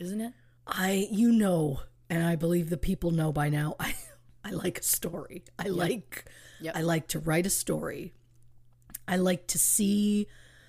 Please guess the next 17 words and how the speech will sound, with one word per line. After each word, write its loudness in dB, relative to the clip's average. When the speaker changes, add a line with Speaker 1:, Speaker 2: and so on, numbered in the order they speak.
Speaker 2:
you 0
know, 2
a -8
photo 2
of 0
a 0
celebrity 2
and 0
then 0
just -4
immediately 2
mentally 0
write 2
a 2
story 0
of -4
how 2